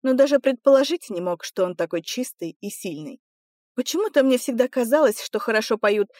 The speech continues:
либо толстые, либо негритянки, а такие, как Агния, умеют только пронзительно визжать. Зал снова ей рукоплещет, и я вместе с ним. Делаю это искренне,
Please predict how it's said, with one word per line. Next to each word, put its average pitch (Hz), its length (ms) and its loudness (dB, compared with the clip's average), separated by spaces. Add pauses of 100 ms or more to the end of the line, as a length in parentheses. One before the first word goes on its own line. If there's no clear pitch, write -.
(140)
либо 208 280 -2
толстые, 190 580 -2
либо 247 220 0
негритянки, 277 760 -4 (320)
а 190 80 -2
такие, 202 320 -2
как 185 260 0
Агния, 214 400 0
умеют 202 300 -4
только 202 300 0
пронзительно 208 640 -4
визжать. 208 540 -2 (680)
Зал 220 360 2
снова 208 300 0
ей 202 180 4
рукоплещет, 202 760 0
и 185 40 -2
я 202 180 4
вместе 190 380 -6
с - 160 -10
ним. 165 240 -12 (420)
Делаю 320 320 2
это 320 140 2
искренне, 180 540 -2